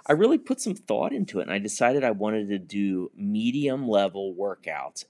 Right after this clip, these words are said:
every single day to build fitness into a habit rather than a quick fix thing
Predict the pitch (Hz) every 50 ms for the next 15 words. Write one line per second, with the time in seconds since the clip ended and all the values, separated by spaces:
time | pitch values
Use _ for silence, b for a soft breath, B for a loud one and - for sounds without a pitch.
0 | - 113 110 104 95 107 107 107 101 - - 104 98 87 90 85 85 80 87 80
1 | 71 58 53 73 78 _ B B B B B _ _ - 104 - _ _ - 143
2 | 139 135 120 120 120 120 127 120 113 - _ _ _ _ _ _ _ _ _ -
3 | - 151 - - 202 110 92 - - - - - _ - - 117 113 107 - 123
4 | - - 87 85 - - - - - 110 107 101 80 - - - _ - 98 98
5 | 90 90 95 98 95 87 87 87 85 82 - 95 92 - _ - - 120 98 -
6 | _ - - - 110 95 - - - - - - 95 90 87 90 87 87 82